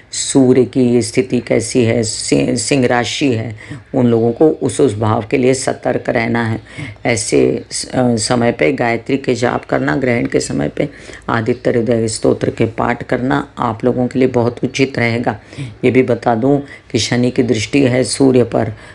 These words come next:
और सूर्य राहु के नक्षत्र में चले जाएंगे, शुक्र उनका दुश्मन है, उसके साथ बैठे हैं, तो केतु भी उनका दुश्मन है, उसके साथ बैठे हैं। सिंह लगन वालों,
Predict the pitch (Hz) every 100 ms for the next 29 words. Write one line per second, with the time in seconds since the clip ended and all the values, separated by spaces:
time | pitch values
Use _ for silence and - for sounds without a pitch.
0 | - - 120 110 107 110 110 - 131 123
1 | 123 120 123 113 127 127 123 107 - 127
2 | 127 123 - 120 117 120 120 123 110 -
3 | 135 - - - - 131 123 123 147 147
4 | 151 - 143 135 127 123 117 - - 131
5 | 110 127 117 120 131 123 - 135 117 127
6 | 107 - - - - - 131 113 107 -
7 | 147 143 - 147 127 139 131 123 131 127
8 | 117 - 117 120 107 - 127 - 123 113
9 | 117 110 120 110 107 - 131 - - -
10 | 143 127 120 120 120 117 147